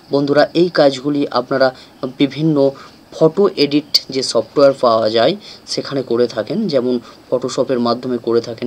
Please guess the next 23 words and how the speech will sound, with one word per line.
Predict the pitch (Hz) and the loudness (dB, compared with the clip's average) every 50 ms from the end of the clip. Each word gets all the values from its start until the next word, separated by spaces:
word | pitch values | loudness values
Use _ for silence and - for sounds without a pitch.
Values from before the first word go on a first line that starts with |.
| 120 104 | -6 -6
একটি | - - 113 - | -8 -12 -12 -8
পিকচারে | - 113 113 - - 127 120 117 123 | -8 -8 -6 0 0 0 0 0 -2
যদি | 123 120 113 107 - | -4 -4 -4 -6 -2
ব্রাইটনেস | 110 113 117 127 131 139 135 - - 135 | -2 -2 -2 -2 -2 -4 -4 -4 -4 -4
কম | 123 120 123 - | -4 -4 -4 -6
থাকে | 117 117 117 113 - - - - - - | -8 -8 -8 -10 -12 -20 -20 -20 -16 -10
সেখানে | - 127 - 123 123 120 120 117 | -10 -8 -6 -4 -4 -4 -2 -2
বাড়াতে | 113 113 117 113 117 113 - | 0 0 -2 -2 -4 -6 -4
পারেন। | 113 107 113 143 185 - - - - - - - - - 135 | -4 -4 -4 -4 -8 -10 -18 -20 -20 -20 -20 -12 -4 -4 -2
আপনারা | 143 156 160 165 170 156 - - | -2 0 0 0 0 0 0 -2
সেটি | 156 143 - 160 165 165 - - - - - | -2 0 0 -2 -4 -4 -8 -20 -16 -12 -10
সিএসএস | - - 165 175 185 196 180 - 180 160 - - 131 | -6 -4 0 2 2 2 2 2 0 0 0 0 -2
এ | 143 165 - - - - - - - | -2 -2 -6 -14 -20 -20 -20 -12 -2
ফিল্টার | - 165 170 165 196 196 185 - | 0 0 2 2 0 -2 -2 -4
প্রপার্টির | - 135 120 - 139 135 147 139 143 143 | -6 -4 0 0 0 0 0 -4 -2 -2
মাধ্যমেও | 135 131 139 139 151 190 240 240 - - - - - - | -4 -2 -2 -2 -2 -2 -2 -4 -8 -16 -20 -10 -2 -2
করতে | 135 123 - - 123 113 113 | -2 -2 0 -2 0 2 2
পারেন। | 110 107 107 107 107 - - - - - - - | 2 2 2 -2 -4 -10 -14 -20 -20 -18 -6 0
বন্ধুরা, | 156 160 165 180 180 185 185 180 - - 135 | 2 2 2 4 4 4 2 2 -2 -4 -4
আপনারা | 135 135 151 147 151 135 - | -2 -2 0 -2 -2 -2 0
ভাবছেন | 139 123 - - - 147 139 147 156 - - - - - | -4 -4 -2 0 -2 0 0 -2 -6 -10 -20 -18 -8 -2
যে | - 175 170 | 2 2 2
এটি | 160 190 | 2 0